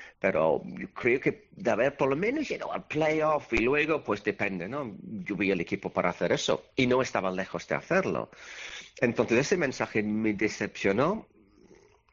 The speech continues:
Y lo de los cuarenta y dos puntos, pues vino en un momento cuando el equipo estaba en una racha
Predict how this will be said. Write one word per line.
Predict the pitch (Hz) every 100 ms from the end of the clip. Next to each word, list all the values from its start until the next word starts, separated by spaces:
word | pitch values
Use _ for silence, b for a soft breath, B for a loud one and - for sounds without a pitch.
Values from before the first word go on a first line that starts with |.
| _ _
Y | 151
lo | 151 165
de | 214
los | 196
cuarenta | - 156 135 127 117
y |
dos | 113 -
puntos, | - 160 196 190
pues | - 95
vino | 107 175 160
en | 117
un |
momento | 95 92 98 156 160
cuando | 117 110 101
el | 87
equipo | - 92 143
estaba | 147 127 98
en | 95
una | 92 82
racha | 85 - -